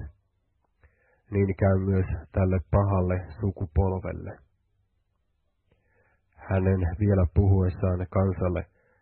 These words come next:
katso, hänen äitinsä ja veljensä seisoivat ulkona,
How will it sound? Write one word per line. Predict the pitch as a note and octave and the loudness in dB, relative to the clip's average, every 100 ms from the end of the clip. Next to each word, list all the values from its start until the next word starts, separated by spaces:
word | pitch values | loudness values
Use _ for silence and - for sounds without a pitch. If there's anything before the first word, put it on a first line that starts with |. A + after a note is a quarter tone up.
| - | -6
katso, | F#2+ F#2+ - F#2 E2+ _ _ _ - G#2+ | 0 0 0 -2 -2 _ _ _ -10 -2
hänen | G2 F#2 F2+ - G#2 | 0 0 0 -2 2
äitinsä | G2+ G2 F2+ - F2+ F2 | 2 2 0 2 0 2
ja | F2+ | 2
veljensä | G2 F#2 F2 E2+ F2+ - - | 2 4 0 -2 -4 -6 -6
seisoivat | G2+ F#2+ F2+ F#2 F2+ - - | 0 2 4 2 2 -2 -4
ulkona, | A2+ G2 F#2+ F#2 F2+ | 2 2 2 0 0